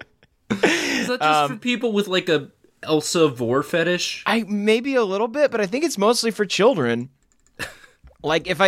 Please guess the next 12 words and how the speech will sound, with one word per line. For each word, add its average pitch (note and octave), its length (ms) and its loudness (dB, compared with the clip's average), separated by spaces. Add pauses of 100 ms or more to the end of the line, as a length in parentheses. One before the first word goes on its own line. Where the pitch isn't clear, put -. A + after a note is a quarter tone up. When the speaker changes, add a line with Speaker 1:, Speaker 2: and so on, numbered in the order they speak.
Speaker 2:
if F#3 140 -8
Speaker 1:
Children G3 320 2
Speaker 2:
I - 20 2
Google F3 220 0
Speaker 1:
with E3 80 2
burgeoning D3+ 380 0
vor D#3+ 220 2
fetishes. - 720 -6
Speaker 2:
Right. F3+ 300 2 (140)
<laughs> - 180 -8
It's F3 200 0
to, E3 260 2